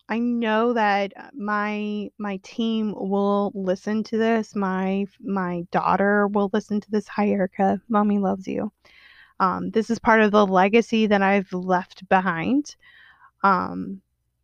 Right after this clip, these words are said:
but what I find so interesting for my personal self is having a daily podcast really do-, is a direct reflection of whatever is going on with me each and every single day. I just choose to package it, try to find the main point of it,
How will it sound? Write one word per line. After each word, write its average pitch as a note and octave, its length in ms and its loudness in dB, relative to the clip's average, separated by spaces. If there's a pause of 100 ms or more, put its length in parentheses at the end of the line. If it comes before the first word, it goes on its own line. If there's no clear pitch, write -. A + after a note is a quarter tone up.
(280)
but G#3+ 100 4
what G#3+ 140 6
I G#3+ 100 6
find G#3 260 0
so F#3+ 200 2
interesting G3+ 480 -4
for F#3 180 -6
my G3 300 0
personal F#3 420 -8
self F#3 320 -6
is - 140 -18
having A3 320 0
a - 20 -2
daily G3 280 -2
podcast F#3 520 -6
really G#3 320 2
do-, F#3+ 160 2
is G3+ 220 2
a G3 80 0
direct F#3 340 -6
reflection F#3 560 -4
of F#3 100 -6
whatever F#3 380 -2
is F#3+ 100 -8
going F#3 240 -8
on F3+ 140 -8
with F#3+ 160 -14
me F#3+ 180 -6
each F#3+ 240 -10
and F#3 80 -8
every F#3 220 -10
single - 300 -16
day. G#3 180 -18 (960)
I G3+ 120 0
just - 420 -10
choose G#3 380 -2
to - 100 -12
package G3 460 -4
it, - 340 -2 (880)
try G#3+ 220 0
to G#3+ 80 -2
find G#3 280 -2
the G3+ 40 -2
main G3+ 260 -2
point G#3+ 300 -2
of G3 120 -2
it, F#3 320 -4